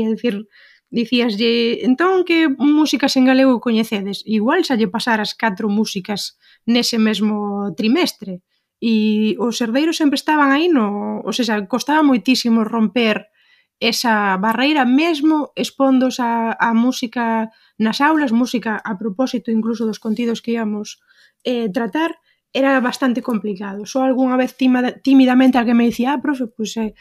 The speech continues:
a partir disto coñecín isto e entón agora teño na miña lista re-, de reproducción tal", pero tamén te sintes un pouco como un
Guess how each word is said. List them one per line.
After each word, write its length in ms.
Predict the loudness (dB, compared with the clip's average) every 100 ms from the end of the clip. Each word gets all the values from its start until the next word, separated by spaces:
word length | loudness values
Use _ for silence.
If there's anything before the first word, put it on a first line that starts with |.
| -20 _
a 80 | -8
partir 320 | -4 -4 -4
disto 400 | 0 0 0 -2
coñecín 400 | 2 2 0 0 2
isto 240 | 2 2 2
e 80 |
entón 160 | 2 2
agora 320 | 0 0 -2
teño 400 | -2 0 -2 -4 -10 _ -2
na 80 |
miña 240 | 2 2 2
lista 240 | 0 -2
re-, 160 | -4 -4
de 240 | -4 -2
reproducción 640 | -2 -4 -2 -2 0 0 0
tal", 320 | 0 0 -2
pero 400 | -4 -4 -6 -8 _ -16 -16 _
tamén 320 | -2 2 4
te 160 | 2 2
sintes 320 | 2 2 2
un 80 | 2
pouco 320 | 2 2 0
como 800 | 2 2 2 2 0 -2 -4 -8 _ _ _ _ 0
un 1400 | 4 4 4 4 4 2 2 2 0 0 -2 -2 -6